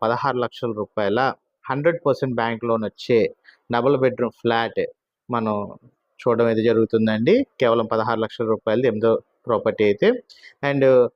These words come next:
తొమ్మిదో ప్రాపర్టీ వచ్చేసరికి నలభై ఆరు లక్షల రూపాయల ఇండిపెండెంట్ హౌస్ అండి, నున్న బైపాస్ దగ్గరలో కొత్తగా కన్‌స్ట్రక్షన్ చేసిన ఎనభై గజాల ఇల్లులు, ఆ, చూడడం అయితే జరుగుతుంది. అట్లాగే, ఆ, ముప్పై లక్షల రూపాయల ఇండిపెండెంట్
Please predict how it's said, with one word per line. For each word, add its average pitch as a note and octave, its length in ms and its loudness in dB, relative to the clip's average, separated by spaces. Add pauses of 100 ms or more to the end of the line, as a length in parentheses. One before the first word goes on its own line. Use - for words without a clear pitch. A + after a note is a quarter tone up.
(140)
తొమ్మిదో D#3+ 280 2
ప్రాపర్టీ C3+ 420 0
వచ్చేసరికి A#2+ 560 -2
నలభై C3 340 2
ఆరు C#3 200 0
లక్షల A#2+ 320 -4
రూపాయల A2+ 400 -2
ఇండిపెండెంట్ A2+ 720 0
హౌస్ A#2+ 240 -2
అండి, C#3+ 280 2
నున్న B2 400 0 (440)
బైపాస్ B2 440 -2
దగ్గరలో A2+ 420 0
కొత్తగా B2+ 360 -2
కన్‌స్ట్రక్షన్ A2 560 -8
చేసిన G#2+ 280 -2
ఎనభై G#2+ 420 0
గజాల A2 320 2
ఇల్లులు, A2 380 2 (420)
ఆ, A#2 120 0 (120)
చూడడం A2+ 200 2
అయితే G#2+ 140 6
జరుగుతుంది. A2 580 2
అట్లాగే, B2 580 2 (520)
ఆ, A#2 260 0
ముప్పై B2 360 0
లక్షల D3 300 0
రూపాయల A#2+ 560 0 (520)
ఇండిపెండెంట్ B2+ 520 0